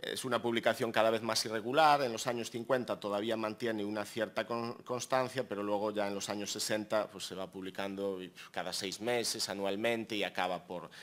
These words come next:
por desaparecer. Eh, buscando en A Nosa Terra, en los años cincuenta, mm, no hay prácticamente referencias sobre, sobre Argelia. Eh, es curioso que en abril de mil novecientos cincuenta y cinco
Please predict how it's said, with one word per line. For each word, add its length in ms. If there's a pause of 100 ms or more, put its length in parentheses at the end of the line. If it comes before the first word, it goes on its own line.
(260)
por 140
desaparecer. 720 (580)
Eh, 380
buscando 380
en 60
A 60
Nosa 280
Terra, 340 (1400)
en 120
los 140
años 240
cincuenta, 680 (100)
mm, 560 (520)
no 220
hay 120
prácticamente 580
referencias 560
sobre, 540
sobre 260
Argelia. 540 (400)
Eh, 760 (320)
es 140
curioso 380
que 80
en 80
abril 240
de 80
mil 160
novecientos 520
cincuenta 380
y 60
cinco 480